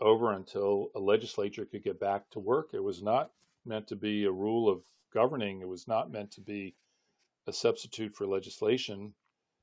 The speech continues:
Obama dramatically increased the utility of executive orders as a form of, of, of legislation, only it's not being passed by a legislative body. These are simply edicts passed by the president.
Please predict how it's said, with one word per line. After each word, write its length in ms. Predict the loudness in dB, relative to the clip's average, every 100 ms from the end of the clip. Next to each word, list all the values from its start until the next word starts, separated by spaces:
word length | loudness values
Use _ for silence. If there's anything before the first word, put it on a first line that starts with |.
| -20 _ -6
Obama 460 | 8 12 12 10
dramatically 640 | 4 6 8 8 6 2 0
increased 640 | -4 0 0 0 -6 -12 -8
the 80 |
utility 680 | -6 -4 2 2 2 0 -2 -2
of 140 | -2
executive 560 | -4 0 -2 0 -4 0
orders 560 | 0 2 0 -4 -10 -18 _ _ _ _ _ _
as 200 | -4 -4
a 40 | -4
form 320 | 0 2 2
of, 100 | -2 -8 -8
of, 260 | -4 -4 -6 _ _
of 180 | -8 -2
legislation, 840 | 2 2 2 2 2 2 -4 -8 -4
only 340 | 0 2 2
it's 320 | 2 0 -4
not 220 | 0 0 0
being 220 | -4 -4
passed 360 | 0 2 2
by 140 | 2 2
a 60 |
legislative 600 | 2 0 -4 -6 -4 -2
body. 460 | 2 2 2 -4 -10 _ _ _ _ _ _ _ -8
These 160 | -4 -4
are 60 |
simply 420 | -2 -2 -2 -2 -4
edicts 540 | -4 -2 -4 -6 -14 -18 _ -2
passed 320 | 0 0 0
by 180 | 0 0
the 80 |
president. 580 | 0 -2 -2 -4 -6 -6